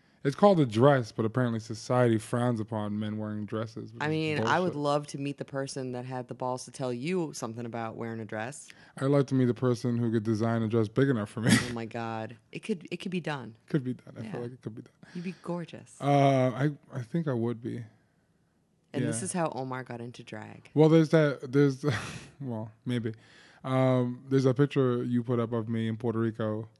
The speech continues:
Speaker 2: Yeah.
Speaker 1: And I'll post this on
Speaker 2: Oh my
Speaker 1: the
Speaker 2: God,
Speaker 1: gram,
Speaker 2: yes.
Speaker 1: of when I was wearing, uh, an old lady nightgown in the
Speaker 2: It was
Speaker 1: store.
Speaker 2: like a, like a house coat
Speaker 1: Yeah. No, it was,
Speaker 2: situation.
Speaker 1: it was a nightgown.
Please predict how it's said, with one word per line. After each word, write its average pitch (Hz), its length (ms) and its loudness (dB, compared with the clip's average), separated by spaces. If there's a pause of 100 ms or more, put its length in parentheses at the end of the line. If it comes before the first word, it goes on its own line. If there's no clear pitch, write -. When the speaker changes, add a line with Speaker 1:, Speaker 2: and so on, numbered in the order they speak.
Speaker 2:
Yeah. 123 180 -10 (280)
Speaker 1:
And 117 140 -4
I'll 113 400 -6
post 113 260 -2
this 113 200 -8
on 113 300 -10 (160)
Speaker 2:
Oh 202 320 6
my 220 120 4
Speaker 1:
the 214 40 2
Speaker 2:
God, 220 220 6
Speaker 1:
gram, - 80 4
Speaker 2:
yes. 190 480 2 (280)
Speaker 1:
of 113 360 -2
when 113 120 -2
I 113 80 0
was 110 180 -2
wearing, 113 500 0
uh, 113 500 -10
an 117 140 -6
old 117 220 0
lady 110 540 2 (100)
nightgown 107 640 -2 (220)
in 117 140 0
the 104 60 2
Speaker 2:
It 101 60 -2
was 151 80 -2
Speaker 1:
store. 110 140 6
Speaker 2:
like 107 80 4
a, 147 220 2
like 151 160 -2
a 143 40 4
house 151 340 -2
coat 120 400 -2 (120)
Speaker 1:
Yeah. 110 320 0 (160)
No, 214 220 6
it 208 40 6 (160)
was, 233 100 4
Speaker 2:
situation. 247 280 0
Speaker 1:
it 254 40 0
was 254 140 0
a 269 80 0
nightgown. 147 540 2